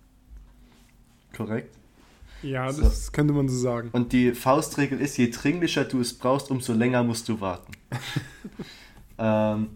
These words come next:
Speaker 1: genau, und dann hatte einer unserer Vertriebspartner hat eine Warteschleifenmusik. Und, ähm, das war ganz was Besonderes, weil diese Musik hat nicht nur Musik war, sondern auch gesungen.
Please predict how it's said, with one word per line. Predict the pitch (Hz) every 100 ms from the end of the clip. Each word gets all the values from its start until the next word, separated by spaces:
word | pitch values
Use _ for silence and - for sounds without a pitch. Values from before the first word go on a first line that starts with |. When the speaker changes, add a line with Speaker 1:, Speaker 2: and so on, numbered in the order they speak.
| - - - - - - - -
Speaker 1:
genau, | - 110 104 104
und | 110
dann | 104
hatte | 120 131 120
einer | 123 131 110
unserer | 120 - 113
Vertriebspartner | 107 - 151 - - 117 113 113 110
hat | 113
eine | 110 104 104 98 92 - - - - _ - -
Warteschleifenmusik. | 90 107 113 135 - 131 139 151 151 147 - 156 170 - - - - - - - - _ -
Und, | 113 110 110 107 110 -
ähm, | 110 107 107 101 - -
das | 113 -
war | 127 127
ganz | 131 147 -
was | 139
Besonderes, | - 120 156 170 135 151 -
weil | 127
diese | 120 120
Musik | 127 120 139 139 135
hat | 113
nicht | 135 -
nur | 120 110 110 -
Musik | 120 117 170 170
war, | 156 139
sondern | 139 131 127
auch | 120 120 - - -
gesungen. | 131 - 135 104 95